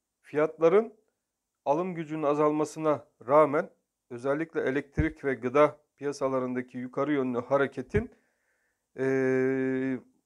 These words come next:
alım gücünün de azalmasıyla birlikte fiyatların da geri gelmeme durumuna stagflasyon diyoruz ve ufaktan ufaktan bu stagflasyon,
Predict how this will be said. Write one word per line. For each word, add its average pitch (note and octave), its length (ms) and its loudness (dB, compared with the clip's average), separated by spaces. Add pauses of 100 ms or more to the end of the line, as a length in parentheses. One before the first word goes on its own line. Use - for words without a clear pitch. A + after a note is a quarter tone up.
(120)
alım E3 320 0
gücünün D3 360 -4
de C3+ 60 2
azalmasıyla C#3+ 800 2 (200)
birlikte D3 640 -6 (240)
fiyatların D3+ 640 -2
da C3+ 80 2
geri C#3+ 280 0
gelmeme C#3+ 540 0 (440)
durumuna D3 500 -4 (400)
stagflasyon D3+ 960 -2
diyoruz D#3+ 420 -2
ve C#3+ 80 -2
ufaktan D#3 480 -4
ufaktan C#3+ 520 -2
bu C#3 40 -10
stagflasyon, D3 800 -4